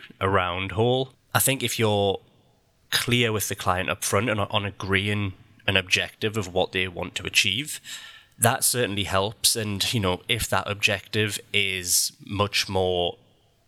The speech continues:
short-term, bottom, bottom of the funnel activity, for example, then I think you've got to be open and honest that maybe S E O alone isn't the right choice for them. You know, maybe does it make sense to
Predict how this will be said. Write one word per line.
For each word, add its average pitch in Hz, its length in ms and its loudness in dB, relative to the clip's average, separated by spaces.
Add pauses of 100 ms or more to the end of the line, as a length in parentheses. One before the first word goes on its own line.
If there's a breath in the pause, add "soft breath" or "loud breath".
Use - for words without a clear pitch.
(100)
short-term, 87 840 0 (320)
bottom, 90 320 0 (100)
bottom 113 240 4
of 90 80 -4
the 90 80 -2
funnel 92 300 2
activity, 92 440 -2
for 98 160 -4
example, 107 640 -2
then 117 420 2 (420 loud breath)
I 139 60 2
think 143 180 2
you've 120 140 -4
got - 180 2
to 104 80 -10
be 107 100 0
open 95 220 -2
and 90 80 -2
honest 95 300 2
that - 120 -14
maybe 101 380 -6
S - 220 2
E 90 120 -4
O 90 120 -4
alone 95 640 -2 (240)
isn't 95 340 2
the 95 100 -8
right 85 280 -2
choice - 500 0 (180)
for - 160 -4
them. 80 380 -2
You 104 80 -2
know, 92 180 0
maybe 101 320 0
does 90 200 -4
it 82 100 -8
make 87 220 -2
sense 90 320 0
to 90 400 0